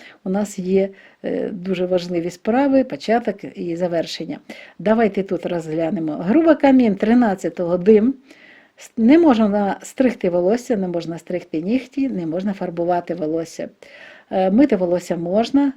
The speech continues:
сауну ні в якому випадку не плануємо. Догляд за шкірою, так, маски почнуть працювати. Очищення шкіри, так, ввечері починаємо цикл для очищення шкіри.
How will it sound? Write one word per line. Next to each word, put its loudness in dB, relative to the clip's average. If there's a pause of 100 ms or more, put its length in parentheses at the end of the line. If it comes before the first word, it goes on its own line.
(100)
сауну -2
ні -4
в -8
якому -8
випадку -4
не 0
плануємо. -2
Догляд 2
за -2
шкірою, -2
так, -6 (180)
маски -10
почнуть -8
працювати. -10 (540)
Очищення 0
шкіри, -4
так, -4 (120)
ввечері 0
починаємо 0
цикл 0 (480)
для 0
очищення -6
шкіри. -4